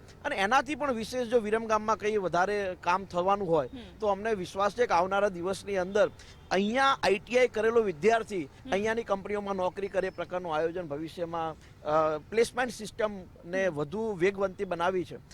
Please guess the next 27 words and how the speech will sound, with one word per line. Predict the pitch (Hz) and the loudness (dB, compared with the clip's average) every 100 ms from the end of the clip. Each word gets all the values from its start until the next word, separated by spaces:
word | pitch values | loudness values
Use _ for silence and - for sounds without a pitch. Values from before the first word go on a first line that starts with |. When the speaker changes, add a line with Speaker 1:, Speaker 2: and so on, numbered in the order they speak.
| - - | -20 -8
Speaker 1:
અને | 190 | -2
માનનીય | 185 190 196 | 0 0 0
નરેન્દ્રભાઈ | 165 202 226 226 | -2 -2 0 0
મોદી | 208 208 | 0 -4
સાહેબના | 196 196 208 | 0 0 0
નેતૃત્વમાં | 196 185 196 190 208 | -4 -6 -8 -6 -4
અમને | 196 202 | -4 -4
કહેતા | 185 170 190 | -4 0 2
આનંદ | 185 220 190 | 2 -2 -2
થાય | 190 | -2
કે | 196 | -2
કેટલાય | - 220 - 262 277 | -4 -6 -2 2 2
ધારાસભ્યો | 190 180 208 190 185 190 | 2 2 2 -2 -2 0
એવા | 185 170 | 2 2
હતા, | 160 185 151 - - - | 2 -2 -2 -10 -20 -10
કેટલાય, | 190 208 226 233 240 | -8 0 2 4 2
અ, | - - - - 175 175 170 156 - | 0 -20 -10 0 6 6 6 2 -4
પ્રધાનમંત્રીઓ | 165 196 269 262 233 240 233 | 0 0 2 -2 -2 2 4
આવીને | 196 196 202 208 | 6 4 0 0
ગયા | 190 202 | 4 4
કે | 190 196 | 4 -4
જે | 226 | -4
ઈચ્છતા | 196 - 220 220 | -6 -2 2 2
હતા | 190 220 | 2 -2
કે | 196 | -2
સેમિકન્ડક્ટર | - 185 220 214 190 208 202 226 | -2 0 0 -2 -4 -6 -4 -6
ચિપ | 220 | -6